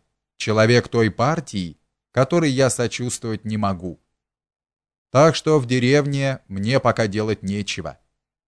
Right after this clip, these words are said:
Но это все бы ничего, — прибавил он, — а главное". И он замолк, не решаясь договаривать. "Главное что?" — несмело спросила Тамара.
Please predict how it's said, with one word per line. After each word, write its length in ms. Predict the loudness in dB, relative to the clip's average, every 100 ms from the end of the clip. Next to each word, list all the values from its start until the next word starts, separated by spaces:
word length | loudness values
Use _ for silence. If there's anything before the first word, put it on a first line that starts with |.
| _ _ _ _ _ _
Но 180 | -2 2
это 220 | 4 4 0
все 240 | 0 0
бы 100 | 0
ничего, — 680 | -4 -4 -6 -2 -2 -2 -6
прибавил 520 | -2 0 4 4 2
он, — 260 | 0 -2 -6 _ _ _ _ 0
а 120 | 0
главное". 800 | 2 2 2 0 -6 -10 -12 _ _ _ _ _ _ _ _ _ _ _ _ _ _ 0
И 80 |
он 220 | 2 2 0
замолк, 720 | 0 0 2 -2 -2 -8 _ _ _
не 140 | -2
решаясь 500 | 0 0 2 2 2
договаривать. 840 | -2 -4 -2 0 -2 -6 -14 _ _ _ _ _ _ _ _ _ _ _ _ _ _ _
"Главное 680 | -6 2 4 4 2 0 0
что?" — 680 | 0 -4 _ 2 4 0 -8 _ _ _ _
несмело 540 | -6 -4 -2 0 0
спросила 560 | -2 -2 -2 -2 -8 -4
Тамара. 560 | -2 0 -2 -4 -8